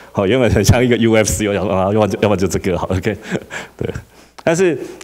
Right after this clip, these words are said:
这个其实哈，有一点就是说，C，哦，它是一个动能，在我们这个油压的一个符号啊，哦，我们讲符号，它是一个动能，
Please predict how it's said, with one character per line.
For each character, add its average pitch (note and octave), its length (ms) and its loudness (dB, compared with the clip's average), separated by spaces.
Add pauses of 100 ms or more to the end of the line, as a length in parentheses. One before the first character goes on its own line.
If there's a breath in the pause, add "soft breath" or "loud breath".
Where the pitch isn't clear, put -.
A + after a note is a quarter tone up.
(240)
这 G#3+ 140 2
个 G#3 100 2
其 E3+ 160 0
实 D#3+ 160 2
哈， B2 180 4
有 G#2+ 160 4
一 C#3 40 2
点 B2+ 160 0
就 A#2+ 80 2
是 A#2 80 0
说， A#2 180 2
C， E3+ 500 -4 (520)
哦， F#2 180 2
它 C#3+ 140 -2
是 E3 120 -2
一 D3 40 0
个 C3 100 4
动 G#2 380 0
能， D#2+ 160 -4
在 D3+ 180 0
我 G#2 140 0
们 F2 160 -4
这 - 140 -4
个 A2 140 -2
油 F2+ 220 -2
压 F#2+ 240 0
的 E2+ 340 -2
一 E2+ 140 -4
个 E2+ 580 -4 (120)
符 F#2+ 200 -6
号 G2+ 220 0
啊， D#2 100 -6 (160)
哦， - 80 -4
我 D#2+ 60 -6
们 E2 140 -6
讲 D#2 120 -6
符 E2+ 160 -8
号， F#2+ 140 -2
它 G2 80 -2
是 G2 100 -6
一 F#2 40 -4
个 E2+ 60 -2
动 D#2+ 280 -4
能， D2+ 140 -6